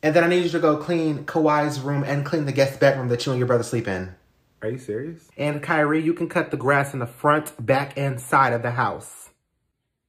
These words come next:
Karen, Kawhi doesn't have that many chores. How about he goes out there and help Kyrie cut the grass? No, Kawhi is light-skinned and has sensitive skin.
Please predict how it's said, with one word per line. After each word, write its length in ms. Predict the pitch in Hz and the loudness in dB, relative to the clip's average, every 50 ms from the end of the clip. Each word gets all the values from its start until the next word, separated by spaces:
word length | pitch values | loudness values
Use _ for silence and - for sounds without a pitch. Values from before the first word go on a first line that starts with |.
| _ _ _ _ _ _ _ _ _ _ _ _ _ _ _ _ _ _ _ _ | _ _ _ _ _ _ _ _ _ _ _ _ _ _ _ _ _ _ _ _
Karen, 400 | - 135 127 117 107 98 95 95 | -8 -6 -6 -4 -4 -6 -8 -10
Kawhi 360 | 95 - 113 107 107 110 113 113 | -12 -10 -8 -6 -6 -6 -6 -8
doesn't 220 | 117 113 110 104 | -8 -10 -10 -10
have 180 | 110 104 98 101 | -10 -10 -10 -10
that 80 | 101 | -12
many 200 | 98 95 95 90 | -12 -12 -12 -14
chores. 380 | 87 - - 104 95 95 92 - | -14 -12 -12 -10 -10 -12 -12 -12
How 120 | - 104 | -12 -10
about 240 | 101 104 101 101 101 | -8 -8 -8 -8 -8
he 80 | 107 98 | -10 -10
goes 240 | 92 98 95 95 101 | -10 -12 -12 -12 -12
out 140 | 92 90 - | -12 -12 -14
there 100 | 95 90 | -16 -14
and 80 | 92 | -12
help 200 | 101 101 90 - | -14 -14 -14 -16
Kyrie 300 | - - 98 92 95 95 | -16 -14 -14 -12 -12 -14
cut 220 | - - 104 - - | -14 -14 -16 -16 -16
the 60 | - | -16
grass? 340 | - 80 78 - - 92 - _ _ _ _ _ _ _ _ _ _ _ _ _ _ _ _ _ _ - | -16 -16 -16 -16 -20 -20 -20 _ _ _ _ _ _ _ _ _ _ _ _ _ _ _ _ _ _ -4
No, 600 | 156 160 170 180 190 160 123 117 113 113 - - _ _ - | -2 0 0 2 2 2 0 0 -2 -4 -6 -10 _ _ -2
Kawhi 500 | - - 170 160 156 165 202 226 220 151 | 0 2 4 4 2 2 0 -2 -2 -4
is 180 | 151 156 131 | -4 -4 -2
light-skinned 640 | 135 135 139 151 151 - - - - 135 120 117 120 | 0 0 2 2 0 -2 -6 -8 -6 -4 -4 -2 -2
and 120 | 120 123 | -4 -2
has 260 | 139 135 123 123 - - | -2 -4 -4 -6 -8 -6
sensitive 440 | - 156 165 165 - 147 127 120 | -4 -4 -4 -4 -6 -8 -8 -8
skin. 420 | - - - - 160 143 107 101 | -10 -8 -4 -2 -2 0 -2 -4